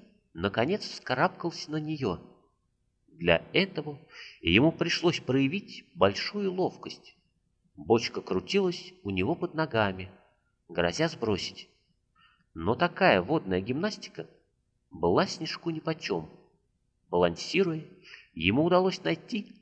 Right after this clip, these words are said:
достаточно устойчивое положение – чтобы как следует оглядеть расстилавшийся кругом океан. Матрос с беспокойством наблюдал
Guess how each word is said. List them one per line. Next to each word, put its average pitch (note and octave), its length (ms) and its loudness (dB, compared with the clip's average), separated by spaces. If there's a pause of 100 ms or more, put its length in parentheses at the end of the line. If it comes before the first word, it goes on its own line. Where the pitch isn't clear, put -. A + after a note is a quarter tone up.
(200)
достаточно F3 840 0 (100)
устойчивое E3 720 -2
положение – C3+ 720 -2 (520)
чтобы A2+ 320 0
как B2+ 220 0
следует F3 540 0 (140)
оглядеть G2+ 680 0 (320)
расстилавшийся - 1000 0
кругом A2+ 520 -4
океан. F#2+ 480 -4 (1120)
Матрос G2 720 -2 (420)
с E2+ 140 -14
беспокойством E3+ 840 0
наблюдал D3+ 520 2